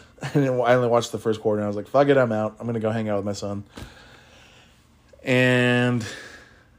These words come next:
um, then I watched the Ravens game today. Uh, quite a bit of the Ravens, Ravens game. Didn't go the way I wanted it to. But it was a great game. It wasn't, like, a shitty game. They didn't lose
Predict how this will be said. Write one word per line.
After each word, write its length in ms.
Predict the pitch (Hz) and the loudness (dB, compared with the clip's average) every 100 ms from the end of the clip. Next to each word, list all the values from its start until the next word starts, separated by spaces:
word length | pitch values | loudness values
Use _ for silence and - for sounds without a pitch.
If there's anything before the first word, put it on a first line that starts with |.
| _ _ _ _ _ _ _ _ _ _ _ _ | _ _ _ _ _ _ _ _ _ _ _ _
um, 680 | 110 107 101 101 98 101 104 _ _ _ _ _ _ | -2 0 0 0 -4 -6 -10 _ _ _ _ _ _
then 160 | - 220 | 0 2
I 80 | 214 | 2
watched 340 | 208 208 - | 0 -4 -2
the 80 | 190 | -2
Ravens 440 | 185 214 233 143 | 4 4 4 0
game 200 | 110 107 | 0 -2
today. 320 | 101 101 92 95 _ _ _ | -2 -6 -8 -12 _ _ _
Uh, 80 | 104 101 _ _ _ _ _ | -10 -10 _ _ _ _ _
quite 360 | - - 175 196 | -12 -2 0 2
a 40 | |
bit 160 | 120 220 | 0 0
of 100 | 120 | -2
the 80 | |
Ravens, 340 | 95 98 98 104 | -4 -6 -8 -10
Ravens 400 | 101 101 101 101 | -6 -6 -4 -8
game. 240 | 101 98 101 - - - _ | -8 -10 -12 -20 -20 -20 _
Didn't 180 | 139 180 | -2 2
go 260 | 175 185 175 | 4 4 4
the 100 | 175 | 2
way 180 | 180 | 2
I 40 | 175 | 2
wanted 340 | 180 202 180 | 2 2 0
it 140 | 123 - | 0 -2
to. 260 | 107 101 - _ _ _ _ _ _ _ _ 113 | -4 -4 -8 _ _ _ _ _ _ _ _ -4
But 380 | 131 170 175 120 | 6 6 6 2
it 100 | 113 | 0
was 240 | 117 120 | 2 2
a 80 | 120 | 0
great 420 | 113 101 98 113 | -4 -4 -4 -6
game. 460 | 110 143 175 98 98 | -6 -4 -6 -8 -14
It 100 | 95 | -16
wasn't, 380 | 90 98 147 165 | -10 -10 -10 -10
like, 180 | 139 147 | -10 -8
a 20 | |
shitty 400 | - - 95 117 | -8 -8 -8 -6
game. 200 | 131 156 | -4 -2
They 80 | 107 | -2
didn't 260 | 143 101 | -2 -6
lose 400 | 95 135 135 123 | 0 2 2 -2